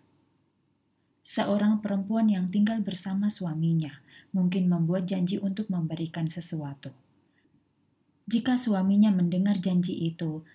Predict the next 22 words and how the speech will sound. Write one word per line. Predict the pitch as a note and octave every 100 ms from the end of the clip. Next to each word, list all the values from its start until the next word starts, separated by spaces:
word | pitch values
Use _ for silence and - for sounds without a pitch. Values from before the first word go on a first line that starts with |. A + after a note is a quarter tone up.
| _
dan | F#3 F3
membiarkannya | E3 D#3+ D#3 D#3 F3+ F3+ F#3 -
untuk | G3+ G#3 G#3
membuat | G3 F3+ F#3+ G3
janji | F#3 F3 E3+ -
itu, | E3 - D#3 D3+ _ - _
ia | A3+ A3+
harus | G#3 F#3 F3+
melakukan | G3 E3+ E3 F3 E3 E3
sesuai | E3 F3+ - F#3+ F#3+
dengan | F3 D3+
janjinya. | D3+ D3+ D3+ E3 D#3 C#3 - _ _ _ _ _ _ _ _ _ _ _ _ _ _ _ _ _ _ _ -
Jika | A3 B3 B3
suaminya | A3+ G3 G3 G3+ A3
mendengar | G3 F3+ F#3 G3+ G3+
janji | F#3+ F3+ F3 F#3+
itu | F3+ E3+ F3+ D#3+ D#3+ - -
dan | F3 E3+
melarangnya | E3 D#3+ E3 F3 F3+ F#3
membuat | F3 F3 E3+ F#3+ G#3
janji | G3 F3+ E3
itu, | F#3 D#3+ D#3+ E3 D#3